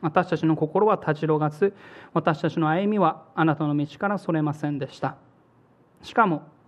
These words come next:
あなたはジャッカルの住むところで私たちを砕き、死の影で私たちを覆われたのです。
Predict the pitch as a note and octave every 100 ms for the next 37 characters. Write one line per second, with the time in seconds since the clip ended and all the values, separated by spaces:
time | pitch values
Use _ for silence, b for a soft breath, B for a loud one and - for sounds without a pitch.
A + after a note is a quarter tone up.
0 | _ - F#3 F3+ F3 G#3+ G3+ F#3 F#3 G#3
1 | G3+ F#3+ F#3+ F3+ F3+ G3 F#3+ F3+ G#3+ G#3+
2 | D3+ D3 D3+ D3+ - _ - G#3 F#3+ -
3 | D#3+ G3 F#3+ F3 - D3+ D#3 - D3+ -
4 | F#3 D#3 D3 D3+ D3 D3 C3 A#2+ -